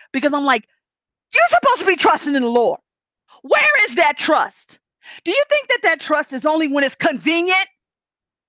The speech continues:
This is what really angered me about this whole thing. And I'll be honest, and I don't care, I've been wanting to say this for over eight months now. I blame the church for this crap. Because the church rolled over and played dead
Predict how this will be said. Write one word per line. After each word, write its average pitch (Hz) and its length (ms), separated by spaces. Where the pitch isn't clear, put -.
This 539 220
is 508 120
what 247 240
really 302 520
angered 254 360
me 233 120
about 214 260
this 208 160
whole 285 580
thing. 247 320
And 269 160
I'll 330 240
be 311 200
honest, 277 260
and 294 100
I 302 40
don't 269 120
care, 294 240
I've 277 60
been 285 120
wanting 262 200
to - 40
say 233 180
this 262 160
for - 160
over 247 200
eight 254 260
months 254 300
now. 180 260
I 415 200
blame 392 260
the 311 180
church - 440
for 254 120
this 190 200
crap. 214 300
Because 294 340
the 254 120
church 440 460
rolled 339 260
over 311 220
and 220 200
played 302 480
dead 254 380